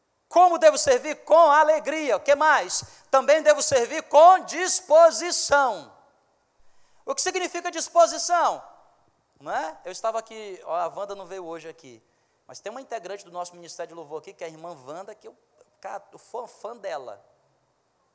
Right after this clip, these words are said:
Fã dela, sou fã, porque ela, a gente tem um grupo lá que a gente diz assim, só, olha, vai sair, ela diz, eu tô aqui! No culto das cinco, eu tô aqui!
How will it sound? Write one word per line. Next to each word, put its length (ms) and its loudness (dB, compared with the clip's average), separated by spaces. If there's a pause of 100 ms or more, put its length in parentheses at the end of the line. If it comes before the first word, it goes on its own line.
(360)
Fã 260 -12
dela, 440 -14
sou 180 -18
fã, 360 -20
porque 340 -20 (340)
ela, 180 -20
a 80 -18
gente 140 -20
tem 120 -14
um 40 -16
grupo 300 -18
lá 260 -10
que 120 -20
a 20 -20
gente 100 -20
diz 120 -20
assim, 200 -20
só, 140 -14
olha, 140 -8
vai 100 -6
sair, 160 -8
ela 80 -4
diz, 80 -2
eu 80 4
tô 100 2
aqui! 560 0 (1400)
No 100 -10
culto 180 -4
das 140 4
cinco, 300 -2
eu 40 -8
tô 100 6
aqui! 480 2